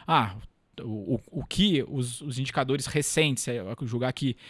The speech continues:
indicadores de atividade do mês de abril, e o que o mercado vem, né, vem falando é que os, os próximos trimestres serão de desaceleração. Consequentemente, há um receio com o consumo se isso não traz,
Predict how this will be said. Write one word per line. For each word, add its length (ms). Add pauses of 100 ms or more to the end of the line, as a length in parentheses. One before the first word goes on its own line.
(180)
indicadores 380
de 60
atividade 320
do 80
mês 160
de 80
abril, 340 (540)
e 180
o 40
que 120
o 40
mercado 400
vem, 220 (120)
né, 220
vem 140
falando 520
é 160
que 240
os, 120
os 120
próximos 300
trimestres 320
serão 200
de 80
desaceleração. 800 (420)
Consequentemente, 640
há 40
um 60
receio 460
com 140
o 20
consumo 440
se 120
isso 140
não 100
traz, 280